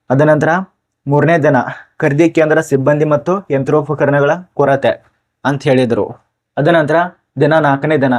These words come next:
"ಇನ್ನೆರಡು ದಿನದಲ್ಲಿ ಖರೀದಿ ಕೇಂದ್ರ ಆರಂಭ ಮಾಡ್ತೀವಿ." ಅದ ನಂತರ ದಿನ ಐದು, "ಕೆಲವೇ ಕ್ಷಣಗಳಲ್ಲಿ ಖರೀದಿ ಕೇಂದ್ರ ಆರಂಭ ಮಾಡ್ತೀವಿ." ದಿನ ಆರು, "ಖರೀದಿ ಕೇಂದ್ರ ಆರಂಭಿಸಲು ಆದೇಶ ಹೊರಡಿಸುತ್ತೇವೆ."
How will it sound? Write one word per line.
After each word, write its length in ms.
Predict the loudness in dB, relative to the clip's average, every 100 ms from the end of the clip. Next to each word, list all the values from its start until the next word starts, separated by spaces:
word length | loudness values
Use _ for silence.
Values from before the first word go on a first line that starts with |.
| -6
"ಇನ್ನೆರಡು 460 | -4 0 2 2 0
ದಿನದಲ್ಲಿ 480 | 0 0 2 0
ಖರೀದಿ 340 | -2 -4 -2 -2
ಕೇಂದ್ರ 280 | 0 0 0
ಆರಂಭ 400 | 0 -2 0 0
ಮಾಡ್ತೀವಿ." 600 | 0 -2 -4 -4 -6 _ _ _ _ _ -2
ಅದ 120 | 0
ನಂತರ 260 | 2 2 0 0 0
ದಿನ 140 | 2 2
ಐದು, 300 | 2 2 -2
"ಕೆಲವೇ 420 | -2 0 2 2
ಕ್ಷಣಗಳಲ್ಲಿ 560 | 0 0 2 4 2
ಖರೀದಿ 300 | 0 -2 -2
ಕೇಂದ್ರ 300 | -2 0 2
ಆರಂಭ 280 | 2 2 0
ಮಾಡ್ತೀವಿ." 580 | -2 -2 -4 -6 -6 -10 _ _ _ _ _ _ _ _ -20 -10 -2
ದಿನ 120 | 2
ಆರು, 340 | 2 2 2 0
"ಖರೀದಿ 340 | -2 0 0
ಕೇಂದ್ರ 280 | 0 0 2
ಆರಂಭಿಸಲು 720 | 2 2 0 0 0 -2 -4 -2
ಆದೇಶ 340 | 0 0 0
ಹೊರಡಿಸುತ್ತೇವೆ." 840 | -2 -2 -2 -2 2 4 4 2